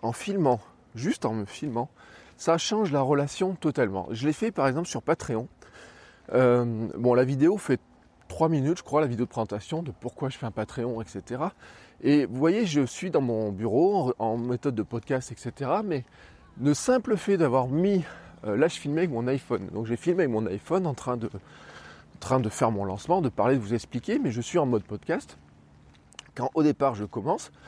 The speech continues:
je dois faire un effort pour regarder la caméra, pour bien regarder l'objectif de la caméra. Et là, bon, je suis en mode podcast, donc je vous parle comme dans le podcast, et à la limite,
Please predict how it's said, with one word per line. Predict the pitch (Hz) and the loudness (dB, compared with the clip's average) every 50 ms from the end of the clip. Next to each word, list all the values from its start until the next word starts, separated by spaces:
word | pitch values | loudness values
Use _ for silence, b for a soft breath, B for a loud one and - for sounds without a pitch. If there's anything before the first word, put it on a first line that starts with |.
| B B B B B B | B B B B B B
je | - - 123 | -12 -4 0
dois | 117 170 196 | 2 2 2
faire | 170 - 170 147 120 123 | 2 2 0 -2 0 0
un | 120 | -2
effort | 120 123 120 - 175 196 202 - | -2 -2 -2 0 0 -2 -2 -2
pour | - - 107 82 | -8 -12 -10 -6
regarder | 110 113 110 139 131 117 113 | -4 0 2 2 2 4 2
la | 101 101 | 0 0
caméra, | - 107 98 110 117 131 147 196 | 0 -2 -2 -2 -2 -2 0 -2
pour | 185 - 123 | -2 -2 -4
bien | 87 110 143 151 | -4 -2 -2 -2
regarder | 135 139 123 123 113 110 107 | -2 -2 0 -2 -2 -2 -2
l'objectif | 104 117 160 160 139 139 131 - - 127 113 | 0 0 0 2 0 -2 -4 -4 -8 -8 -6
de | 104 104 | -4 -4
la | 95 98 | -6 -6
caméra. | - - 104 98 110 127 123 156 196 220 B B B B B B B B B B - | -8 -8 -8 -8 -8 -8 -6 -6 -6 -6 B B B B B B B B B B 0
Et | - 147 151 - - - 55 - - - - | 2 2 2 2 0 -6 -18 -20 -20 -6 -2
là, | 135 151 180 185 170 | 2 4 4 4 4
bon, | 151 165 165 | 2 2 0
je | - | 0
suis | - 151 | 0 0
en | 139 | 0
mode | 139 143 - | 0 -2 -2
podcast, | - 170 170 - - 202 196 160 123 110 | -2 -4 -4 -2 0 0 2 2 0 -2
donc | 127 139 127 | -2 -2 -2
je | 139 | -2
vous | 139 139 | -4 -2
parle | - 156 160 147 | 0 0 0 0
comme | - 127 113 | -2 -4 -2
dans | 113 | -4
le | 104 104 | -4 -4
podcast, | - 120 - - 175 175 170 - - 82 | -4 -6 -2 2 2 2 2 0 -4 -6
et | 80 117 | -4 -2
à | 113 117 | 0 0
la | 123 120 | 0 0
limite, | 131 135 143 160 170 - - 139 | 0 0 -2 -2 -4 -4 -4 -4